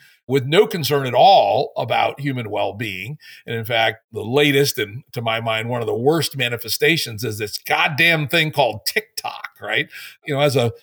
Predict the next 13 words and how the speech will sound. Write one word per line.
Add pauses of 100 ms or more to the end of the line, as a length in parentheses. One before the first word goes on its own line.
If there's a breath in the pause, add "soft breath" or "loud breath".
(160 loud breath)
person
who's
been
designing (100)
or
managing
online
products
for
forty-one (120)
years,
which
is